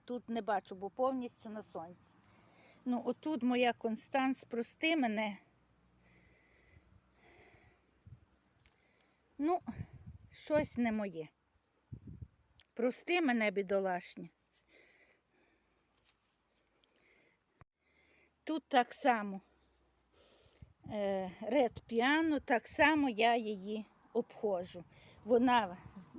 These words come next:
е, видна, масивна, ну, але воно щось не, мені не йде. Ну, не можу себе переконати і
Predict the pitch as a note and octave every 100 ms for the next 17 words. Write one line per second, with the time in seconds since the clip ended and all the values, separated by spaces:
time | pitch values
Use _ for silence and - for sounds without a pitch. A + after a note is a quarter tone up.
0 | A#3 A3 F#3+ F#3 F#3 F3+ A#3+ E4 D4 C4+
1 | B3+ B3+ F3+ - - C#4+ E4 C#4+ C#4+ C4+
2 | - - - _ _ _ _ _ _ _
3 | A#3+ A#3+ - - G#3+ G#3+ G#3 - _ _
4 | _ - G3+ A#3+ C#4 D4 - - G#3+ -
5 | G3 F#3 G3 G#3 _ _ _ _ _ _
6 | - - - - G#3 G#3+ A3 C4 A#3+ A3+
7 | F#3 E3+ C#3 - - - - - - -
8 | - - - - - - A#3 C#4+ - -
9 | - - - - C4 C#4+ C#4+ A3 G#3 -
10 | G3 G3+ - G3 G3 - A3 A#3+ C#4+ D4
11 | A#3+ - G3+ G#3+